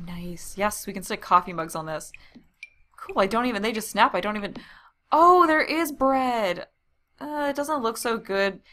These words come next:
Yeah, there is this stuff, but it's not on plates. Although I, I could, uh,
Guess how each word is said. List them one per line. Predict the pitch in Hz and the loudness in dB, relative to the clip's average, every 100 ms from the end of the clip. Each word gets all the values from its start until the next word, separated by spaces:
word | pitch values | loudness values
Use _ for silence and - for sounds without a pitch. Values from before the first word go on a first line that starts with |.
| - _ | -20 _
Yeah, | 214 220 | -2 0
there | 233 277 | 2 0
is | 294 | 0
this | 180 190 | -2 -2
stuff, | 208 202 | 0 0
but | 185 | 0
it's | 180 | -2
not | 185 180 | 0 0
on | 180 | -2
plates. | - 165 170 170 - | -6 -8 -8 -8 -12
Although | 180 190 180 | -4 0 0
I, | 180 170 - - - - - - - - - - - _ - _ _ _ | 0 -4 -14 -16 -16 -18 -20 -20 -20 -20 -20 -20 -20 _ -20 _ _ _
I | 208 | -18
could, | - - 254 262 254 | -18 -14 -8 -8 -8
uh, | - | -12